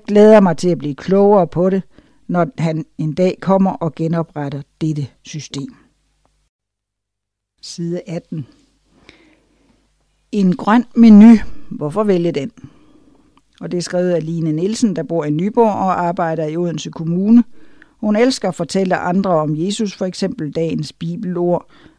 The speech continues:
aftenkirke og på elsket af ham punktum d k. Det er en samtale mellem redaktøren og artiklens forfatter. Holger siger,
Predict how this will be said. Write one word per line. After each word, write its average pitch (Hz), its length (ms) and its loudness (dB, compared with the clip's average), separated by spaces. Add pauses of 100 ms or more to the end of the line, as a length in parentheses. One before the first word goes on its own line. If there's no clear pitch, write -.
aftenkirke 185 880 -2
og 165 220 -6 (240)
på 170 240 -6
elsket 160 400 -10
af 160 100 -8
ham 165 380 -6
punktum 156 380 -10
d 147 80 -16 (120)
k. - 80 -20 (2250)
Det - 80 -6
er 214 80 0
en 220 100 2
samtale 196 600 2
mellem 170 260 -2
redaktøren 202 760 0
og 196 300 0
artiklens 175 680 -6
forfatter. - 460 -10 (1000)
Holger 170 400 -2
siger, 156 360 -8